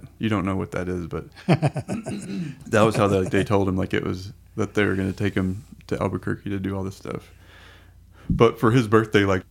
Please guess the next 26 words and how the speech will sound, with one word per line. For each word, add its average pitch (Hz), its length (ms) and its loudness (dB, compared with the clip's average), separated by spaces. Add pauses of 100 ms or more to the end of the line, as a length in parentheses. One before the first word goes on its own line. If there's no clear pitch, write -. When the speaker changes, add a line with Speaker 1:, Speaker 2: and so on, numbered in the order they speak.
(140)
Speaker 1:
the 117 80 0
guy, 98 400 4
Frank, - 540 -4
climbed 107 300 2
up 104 160 2
on 101 120 4
the 90 80 -2
top 98 280 -2
of 101 120 2
the 92 240 0
R 104 180 2
V 101 380 4
and, 95 120 -2
like, 90 220 -4 (320)
he, 139 160 2
I 117 120 4
don't 156 120 8
know 113 100 6
what 127 140 6
he, 127 100 4
he - 80 -2
was, 120 160 4
like, 104 160 4
set 131 220 4
off 117 180 4
some, 113 200 2